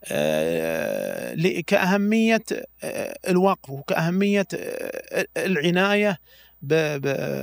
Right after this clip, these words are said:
ب-، ب-، ب-، ب-، بالأوقاف. و-،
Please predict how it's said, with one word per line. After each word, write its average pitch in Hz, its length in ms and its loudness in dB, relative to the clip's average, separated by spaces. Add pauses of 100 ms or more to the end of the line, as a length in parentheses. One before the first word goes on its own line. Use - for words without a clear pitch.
(920)
ب-، 147 500 -2
ب-، 143 500 -4
ب-، - 380 -6
ب-، - 280 -12
بالأوقاف. 151 680 -2
و-، 147 180 0